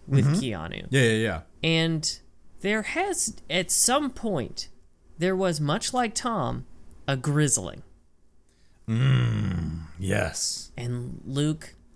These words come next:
Speaker 1: I am so excited to spend the next year and a half pinning down the exact moment of begrizzlement.
Speaker 2: I would love if we could isolate the, so we could wreck it to people, the precise movie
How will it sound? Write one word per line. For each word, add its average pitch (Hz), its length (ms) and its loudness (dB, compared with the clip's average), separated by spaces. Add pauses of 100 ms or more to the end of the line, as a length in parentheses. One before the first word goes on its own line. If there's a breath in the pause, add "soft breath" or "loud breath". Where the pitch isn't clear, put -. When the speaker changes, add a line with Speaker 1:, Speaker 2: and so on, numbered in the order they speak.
(140)
Speaker 1:
I 139 140 0
am 135 240 2
so - 500 2
excited 107 680 0 (320)
to 139 100 -2
spend 135 380 2
the 127 60 0
next 120 360 -2
year 135 320 0
and 160 100 2
a 143 100 2
half 120 440 -6 (380)
pinning 170 420 2
down 135 380 0
the 123 180 2
exact 127 720 2
moment 131 360 0
of 113 180 -6
begrizzlement. 120 800 -2 (420 soft breath)
Speaker 2:
I 170 180 8
would 208 160 8
love 139 420 4
if 117 140 -2
we 131 140 4
could 131 160 2
isolate 98 840 -2
the, 95 380 -2 (720)
so 127 260 4
we 123 160 4
could 101 220 0
wreck 127 240 2
it 101 120 -4
to 101 100 -4
people, 95 380 -2
the 104 160 0
precise 123 880 0
movie 131 720 2